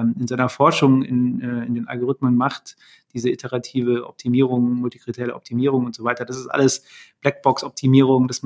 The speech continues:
das hat irgendwie ganz viel in mir ausgelöst, auch wenn ich damals es hätte nicht so klar beschreiben können, sicherlich. Das ist ja oft so an so einer vagen Idee, die man am Anfang hat, haben wir irgendwie im Gespräch gemerkt, okay, wow, wenn wir das schaffen, auf die Business-,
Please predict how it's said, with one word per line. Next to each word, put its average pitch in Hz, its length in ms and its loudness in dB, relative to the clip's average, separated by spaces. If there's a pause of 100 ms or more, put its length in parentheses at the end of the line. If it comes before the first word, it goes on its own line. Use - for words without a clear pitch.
(120)
das - 200 -8
hat 139 100 -2
irgendwie 143 220 4
ganz 135 160 2
viel 135 140 -2
in 135 100 0
mir 127 120 2
ausgelöst, 135 680 -4
auch 139 220 2
wenn 143 100 6
ich 131 80 0
damals 143 320 2
es 127 160 -4
hätte 139 180 2
nicht 139 200 4
so 135 80 2
klar 135 200 2
beschreiben 139 380 2
können, 180 300 6
sicherlich. 165 520 2 (240)
Das 120 120 -12
ist - 120 -4
ja 151 120 -2
oft 151 180 -2
so 151 120 6
an 139 180 2
so 143 80 2
einer 135 180 4
vagen 143 240 4
Idee, 143 280 4
die 147 100 2
man 139 120 2
am 135 80 0
Anfang 139 320 -2
hat, 151 140 0 (520)
haben 135 160 4
wir 131 120 8
irgendwie 135 240 2
im 135 80 4
Gespräch 131 340 0
gemerkt, 131 360 0
okay, 131 240 -2
wow, 127 220 2
wenn 123 120 2
wir 123 80 -2
das - 380 -4 (120)
schaffen, 139 420 0
auf 131 200 -6
die 131 120 -8
Business-, 139 400 -2